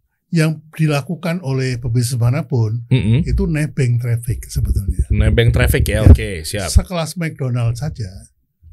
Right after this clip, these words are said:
Speaker 1: kelas dunia nih, masuk Indonesia, itu nebeng trafficnya Sarina Department Store.
Speaker 2: Oh,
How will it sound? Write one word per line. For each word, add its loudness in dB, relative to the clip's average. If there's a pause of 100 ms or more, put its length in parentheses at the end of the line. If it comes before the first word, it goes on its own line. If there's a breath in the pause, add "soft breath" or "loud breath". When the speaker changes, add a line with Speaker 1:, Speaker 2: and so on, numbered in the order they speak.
(180)
Speaker 1:
kelas -2
dunia 2
nih, -2
masuk -2
Indonesia, 0 (480)
itu 0
nebeng 2
trafficnya -4 (320)
Sarina 2
Department -6
Store. -18 (300)
Speaker 2:
Oh, 2